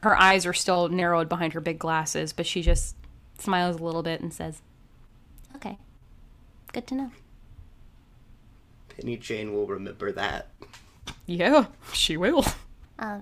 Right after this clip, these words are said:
Speaker 2: so I'll, um, I'll see you next week then.
Speaker 3: Wait, no. I was talking about today.
Speaker 2: Today?
Speaker 3: And I th-,
Speaker 2: Oh.
Speaker 3: I think, I think in canon, Ginny just didn't know what day it was.
Speaker 1: <laughs> Feels right.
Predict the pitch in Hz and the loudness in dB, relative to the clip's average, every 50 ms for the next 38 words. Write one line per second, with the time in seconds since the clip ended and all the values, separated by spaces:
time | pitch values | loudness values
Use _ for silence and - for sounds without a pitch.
0 | - - - - 214 208 214 220 220 214 220 226 220 220 220 220 220 220 220 220 | -12 -10 -6 -4 -2 -2 -2 -2 -2 -2 -4 -4 -2 -2 -2 -4 -4 -6 -6 -10
1 | 220 - - - - - - - 220 214 - - 233 233 240 240 240 240 - - | -12 -16 -20 -20 -20 -20 -14 -10 -8 -6 -4 -2 -2 -2 -2 -2 -4 -6 -8 -10
2 | 277 277 - - 214 214 214 - - - - - _ - - _ _ - - 135 | -10 -12 -12 -14 -14 -14 -14 -16 -18 -20 -20 -20 _ -20 -20 _ _ -16 -6 0
3 | 143 170 196 190 139 127 147 175 170 135 107 92 92 95 - - - - 135 196 | 2 6 6 6 6 6 8 8 10 8 8 6 2 -6 -12 -12 -6 -2 0 0
4 | - - - - 160 151 147 143 143 139 127 143 143 143 143 - - 143 139 117 | 0 2 6 8 8 8 8 8 4 2 6 6 6 6 6 4 0 -2 -2 0
5 | 98 113 120 147 160 123 92 90 87 90 90 - - - - - - - _ - | 2 4 4 4 6 4 2 0 -2 -8 -10 -12 -18 -20 -20 -20 -20 -20 _ -20
6 | - - - - - - - - - - _ _ - - - - - - - - | -20 -20 -20 -20 -20 -20 -20 -20 -20 -20 _ _ -20 -20 -20 -20 -20 -16 -10 -8
7 | - - - - - 226 - 233 254 254 185 143 139 139 135 208 240 277 240 160 | -8 -6 -6 -4 -2 0 2 2 2 2 2 4 6 8 8 8 8 6 6 6
8 | 135 - 196 185 175 - - - 156 151 143 - - 180 180 - - 156 156 156 | 6 8 8 8 8 8 2 4 4 4 6 8 8 8 8 8 4 2 4 4
9 | 156 147 127 - - 160 151 151 147 143 135 131 120 117 110 104 98 107 120 135 | 4 2 0 2 2 4 6 6 6 6 4 2 2 -2 -6 -6 -2 4 6 6
10 | 131 135 131 123 107 113 113 104 101 98 - 110 104 107 107 98 104 113 110 110 | 8 8 6 4 2 0 0 0 0 -2 0 0 0 0 -2 -2 0 0 0 0
11 | 110 110 120 107 - 95 90 110 98 98 101 110 113 113 120 120 127 135 143 143 | 2 2 0 0 0 0 0 2 4 6 6 4 4 0 0 0 0 2 2 2
12 | 151 160 156 156 156 - - - - - - - - - - - - - | 2 0 0 -4 -6 -8 -8 -6 -4 -4 -4 -4 -2 -4 -6 -6 -6 -12